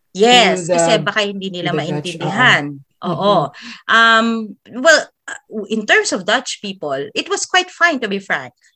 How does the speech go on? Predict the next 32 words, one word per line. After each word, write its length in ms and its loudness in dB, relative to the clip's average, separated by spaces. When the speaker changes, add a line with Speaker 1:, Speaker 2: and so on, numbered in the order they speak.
Speaker 1:
Di 80 -2
ba? 180 6
Because 380 -2
Speaker 2:
I 80 2
Speaker 1:
it's 80 0
Speaker 2:
was 80 -2
Speaker 1:
in 40 -8
their 200 2
Speaker 2:
thinking, 160 0
Speaker 1:
culture. 340 -2
Speaker 2:
mm-mm, 300 -4
mm-mm. 100 -6
Speaker 1:
Oo, 220 4
in 80 -2
their, 300 2
I 160 -2
didn't 260 -8
have 380 -2
problems 480 -4
with 160 -10
Dutch 400 -4
for 240 -6
Speaker 2:
Okay. 140 -8
Speaker 1:
being 180 -8
frank. 380 -4
Speaker 2:
Mm-hmm. 320 -2
Speaker 1:
Eh, 80 0
because 400 -4
that's 240 -10
how 420 -2
it 160 -12
is. 300 -2